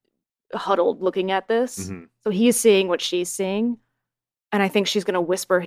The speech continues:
Speaker 1: to him that. Yeah, she's gonna whisper to him that this, that I, I think he's right, that there is a dragon there. I think it's related in some way to,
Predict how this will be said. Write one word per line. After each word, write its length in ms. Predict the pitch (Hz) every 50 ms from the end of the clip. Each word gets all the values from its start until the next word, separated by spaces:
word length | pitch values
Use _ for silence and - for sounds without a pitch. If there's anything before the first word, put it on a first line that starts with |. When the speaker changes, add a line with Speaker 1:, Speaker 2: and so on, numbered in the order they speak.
| -
Speaker 1:
to 100 | - 185
him 500 | 170 160 185 170 170 165 165 165 165 165 _ _ _ _ _ _ _ _ _ _ _ _ _ _ _ _ _ _ _ _ -
that. 300 | - 240 190 170 - - _ _ _ _ _ _ _ _ _ _ _ _ _ _ _ _ _ _ _
Yeah, 180 | - 226 190 -
she's 200 | - - 220 214
gonna 160 | 214 214 190 185
whisper 260 | 202 233 226 - 214
to 100 | - 190
him 180 | 180 202 180 165
that 260 | 180 - - _ _ _ _ _ _ _ -
this, 340 | - 180 196 190 - - - _ - - - - _ _ - - - - - - _ _ _ _ _ _ _ -
that 240 | 220 190 135 - - _ - -
I, 180 | 175 202 196
I 160 | - 190 190
think 300 | 185 - 185 185 180 - _
he's 260 | _ 165 196 190 -
right, 280 | 180 185 180 180 185 - _ _ _ -
that 100 | - 185
there 120 | - 185 165
is 260 | - 185 190 196 180
a 40 | 214
dragon 460 | - 196 196 175 180 175 180 175 175
there. 300 | 175 170 170 165 165 165 _ _ _ _ -
I 60 | 196
think 240 | - - 208 202 190
it's 140 | 202 - 175
related 560 | 202 190 180 170 170 180 180 185 190 190 -
in 220 | - - 202 196 190
some 260 | - - 196 196 190
way 200 | 185 180 180 175
to, 640 | - - - 202 196 185 185 180 180 175 175 170